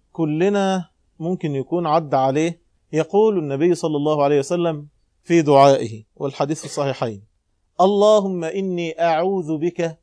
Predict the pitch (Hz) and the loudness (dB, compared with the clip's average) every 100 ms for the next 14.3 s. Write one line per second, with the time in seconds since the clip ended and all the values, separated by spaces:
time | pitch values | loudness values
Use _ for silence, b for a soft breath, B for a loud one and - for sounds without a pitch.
0 | _ _ _ _ _ _ 143 151 190 185 | _ _ _ _ _ _ -6 -2 0 2
1 | 160 143 127 170 190 185 190 196 - _ | 2 0 -2 -2 -2 -2 -2 -6 -12 _
2 | _ - 147 147 - 139 117 107 104 _ | _ -4 -2 0 2 2 0 -10 -16 _
3 | _ _ 143 165 175 165 202 175 170 196 | _ _ 4 6 8 8 6 4 -2 -2
4 | 202 - _ 143 156 156 - 170 165 135 | -4 -10 _ 0 2 2 4 4 4 -2
5 | 117 107 _ _ _ - 147 180 180 143 | -4 -12 _ _ _ 2 4 6 4 2
6 | 226 190 202 208 - _ _ _ _ 160 | 2 2 0 -2 -6 _ _ _ _ 2
7 | 165 165 143 202 233 - 147 151 _ _ | 6 6 8 8 8 -2 -16 -18 _ _
8 | 151 160 170 233 190 156 165 131 123 190 | 0 2 4 2 2 0 -2 -4 -4 0
9 | 214 226 208 185 - - 156 160 185 147 | 2 2 0 -6 -8 -2 2 4 4 2
10 | 135 139 127 113 107 - _ _ _ _ | -2 -4 -4 -4 -6 -10 _ _ _ _
11 | 160 196 175 160 147 131 120 113 107 98 | -2 0 2 0 -2 -10 -14 -14 -16 -20
12 | _ _ _ _ _ _ _ - 147 165 | _ _ _ _ _ _ _ -6 0 4
13 | 185 - 175 180 180 185 180 185 240 208 | 4 2 2 2 4 4 2 0 0 2
14 | 202 190 160 | 0 -2 -6